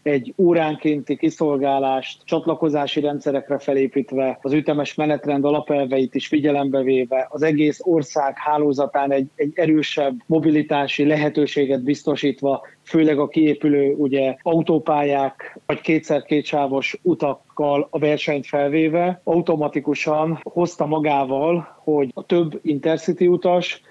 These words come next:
viszont ismét igényt fogalmazott meg étkezési szolgáltatás iránt, hiszen bárhol belegondolunk, maga az étkezés az egy olyan szükséglet, amely az utazás közben is fennáll, az utazás közben is előáll, és nekünk,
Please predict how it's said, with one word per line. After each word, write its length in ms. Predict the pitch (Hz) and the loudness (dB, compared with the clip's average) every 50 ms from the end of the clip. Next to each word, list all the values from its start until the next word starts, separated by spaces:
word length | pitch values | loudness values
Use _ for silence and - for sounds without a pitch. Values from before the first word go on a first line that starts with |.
| _ _ | _ _
viszont 600 | - 170 160 - - 175 175 180 175 - - - _ _ _ _ - | -2 -2 0 0 0 0 2 0 -2 -4 -8 -16 _ _ _ _ -2
ismét 640 | 208 196 - - - 156 143 143 147 165 165 - - | -2 -2 -2 -2 -4 -2 0 2 2 0 0 -2 0
igényt 400 | 202 185 156 156 151 147 135 - | 0 2 4 4 2 2 0 -2
fogalmazott 640 | 165 156 143 147 143 139 143 143 131 139 135 131 - | -2 0 0 0 0 0 -2 -2 -2 -2 -4 -4 -2
meg 440 | 147 143 151 160 165 156 - - - | -2 0 0 0 0 -2 -4 -8 -2
étkezési 580 | - 170 156 156 - 160 139 143 139 123 - 143 | 0 0 0 0 0 -2 0 0 0 0 -2 -2
szolgáltatás 760 | - - 151 147 135 139 139 131 135 131 - 131 127 - - | 0 0 0 0 0 0 -2 -2 -4 -4 -4 -6 -6 -2 0
iránt, 340 | 165 160 170 170 175 175 - _ - | 2 2 2 2 0 -2 -4 _ -6
hiszen 320 | - 147 - 160 147 143 | -6 -4 -2 -2 -2 0
bárhol 340 | 139 151 151 147 135 135 131 | 0 2 0 0 0 -2 -2
belegondolunk, 760 | 123 135 139 147 143 160 160 160 160 160 160 160 165 160 - _ - - | 0 0 0 2 2 0 0 2 2 2 4 2 2 0 -4 _ -10 -4
maga 240 | 160 160 151 151 143 | -2 0 2 2 0
az 120 | 131 131 | 0 0
étkezés 800 | 143 147 143 143 - - 156 143 156 160 160 156 - - - _ - | 0 0 0 -2 -2 -2 0 2 2 2 2 0 -2 -6 -14 _ -8
az 160 | - 147 135 | -6 -2 0
egy 160 | 147 147 139 151 | 0 2 2 2
olyan 360 | 151 156 151 143 139 127 - - | 2 2 2 0 -2 -4 -2 -2
szükséglet, 760 | 156 147 - - - 151 147 139 156 160 170 180 175 - - _ | -2 -2 0 0 0 0 2 2 2 2 2 0 -2 -6 -14 _
amely 320 | - 160 151 156 151 151 - | -4 -2 0 0 0 0 0
az 140 | 160 147 156 | 0 0 0
utazás 440 | 170 160 170 147 139 143 139 - | 2 2 2 0 2 0 0 0
közben 360 | - 165 147 131 123 135 127 127 | 0 0 0 0 0 -4 -2 -2
is 320 | 127 - - - - _ _ _ | -4 -4 -6 -10 -12 _ _ _
fennáll, 440 | - - 147 143 147 151 147 151 147 | -4 -2 -2 0 0 0 0 2 0
az 120 | 147 139 | 0 0
utazás 400 | 160 160 - 147 131 139 127 - | 0 -2 -2 -2 -2 -2 -2 -2
közben 340 | - 156 147 131 127 131 131 | -2 -2 -2 -2 -2 -4 -4
is 140 | 127 - - | -4 -2 -2
előáll, 560 | 147 143 151 151 160 160 165 170 180 180 - - - | 0 2 2 2 2 2 2 2 0 0 -2 -6 -8
és 160 | - 135 - | -8 -6 -2
nekünk, 540 | - 165 160 - 175 170 165 170 147 - | -2 -2 0 2 2 2 2 0 -2 -2